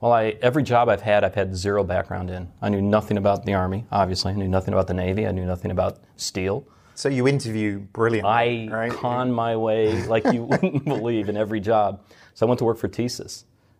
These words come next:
Speaker 1: Uh, they were convinced I was a stellar programmer and project manager. Um,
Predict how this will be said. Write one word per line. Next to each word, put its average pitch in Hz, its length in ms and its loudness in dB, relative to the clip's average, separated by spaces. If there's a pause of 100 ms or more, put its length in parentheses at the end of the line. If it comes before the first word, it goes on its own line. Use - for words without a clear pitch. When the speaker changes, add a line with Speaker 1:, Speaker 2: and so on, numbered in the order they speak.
Speaker 1:
Uh, 95 120 2
they 101 100 4
were 104 120 4
convinced 101 440 -2
I 92 80 2
was 95 180 2
a 92 380 -2
stellar 101 420 0
programmer 98 640 0
and 90 120 -8
project 98 360 -2
manager. 98 400 -10 (800)
Um, 92 400 -6